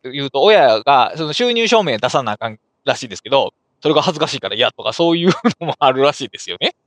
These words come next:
だから、そう、親が恥ずかしくても、大学に行くことに、子供が行くことに価値を見出してたらさ、こう、なんすか、頑張ろうって感じですけど、あんなとこ行ってどうなんねやって思ってたら、それはもう行かないじゃないですか。だから、言ったら、と、ある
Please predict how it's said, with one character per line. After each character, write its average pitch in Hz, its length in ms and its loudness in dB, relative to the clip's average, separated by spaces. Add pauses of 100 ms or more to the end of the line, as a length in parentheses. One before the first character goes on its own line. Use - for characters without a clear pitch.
(340)
だ 190 100 2
か 160 100 4
ら、 143 240 2 (460)
そ 226 140 6
う、 170 120 -6
親 254 200 6
が 190 60 2
恥 226 120 0
ず 233 40 -14
か 247 100 -2
し - 60 -8
く - 60 -20
て 180 100 -2
も、 165 180 4
大 185 180 2
学 226 180 4
に 247 80 -6
行 269 80 -8
く - 20 -20
こ 269 100 2
と 226 100 2
に、 175 260 -2
子 220 120 0
供 220 160 2
が 214 100 6
行 214 100 2
く - 60 -20
こ 214 140 0
と 180 80 -6
に 147 100 -6
価 247 140 0
値 202 140 -4
を 165 60 -2
見 226 180 -6
出 262 80 4
し - 20 -6
て 240 100 0
た 151 100 0
ら 104 100 -2
さ、 92 240 -4 (160)
こ 131 280 0
う、 - 160 -20
な 135 80 -4
ん - 20 -8
す - 60 -12
か、 - 160 -6 (300)
頑 170 180 2
張 170 140 4
ろ 170 140 6
う - 40 2
っ - 20 0
て - 100 -8
感 135 100 2
じ 123 60 -12
で - 20 -10
す 120 100 -12
け 120 60 -14
ど、 135 220 -2 (260)
あ 190 80 0
ん 214 40 -2
な 226 60 2
と 214 80 -2
こ 196 100 4
行 185 40 0
っ - 20 -10
て 202 120 0
ど 202 120 4
う - 20 2
な 214 100 4
ん 196 60 -2
ね 196 80 0
や 180 80 6
っ 160 40 2
て - 80 -4
思 165 140 2
っ 175 40 -4
て 175 120 -6
た 185 100 -2
ら、 - 180 2
そ 165 100 0
れ 151 60 6
は 147 60 6
も 135 100 -4
う - 40 2
行 160 60 -4
か 190 100 4
な 156 80 2
い - 20 -4
じ - 80 -16
ゃ - 20 -16
な - 60 -20
い - 20 -20
で - 20 -20
す - 40 -20
か。 107 80 -18
だ 175 80 2
か 175 60 4
ら、 151 120 4 (440)
言 226 40 -18
っ - 20 -20
た 208 100 2
ら、 180 260 2
と、 - 180 -6
あ 277 140 4
る 196 160 0